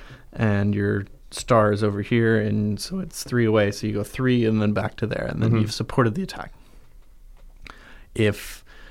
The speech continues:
Speaker 1: say, for example, somebody's, your buddy has betrayed you over here, all of a sudden,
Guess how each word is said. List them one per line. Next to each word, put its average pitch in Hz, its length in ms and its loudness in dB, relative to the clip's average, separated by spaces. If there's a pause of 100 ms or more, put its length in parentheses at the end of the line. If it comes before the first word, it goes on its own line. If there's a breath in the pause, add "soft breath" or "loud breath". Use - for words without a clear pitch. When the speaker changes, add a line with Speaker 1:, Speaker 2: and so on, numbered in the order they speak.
(300 soft breath)
Speaker 1:
say, 113 260 2
for 101 180 -2
example, 104 880 -2 (1080)
somebody's, 113 680 2 (340)
your 131 140 0
buddy 139 320 6
has 123 140 4
betrayed 147 440 0
you 120 180 4
over 107 180 -2
here, 110 260 0
all 120 100 2
of 139 60 -2
a - 20 -12
sudden, 117 320 0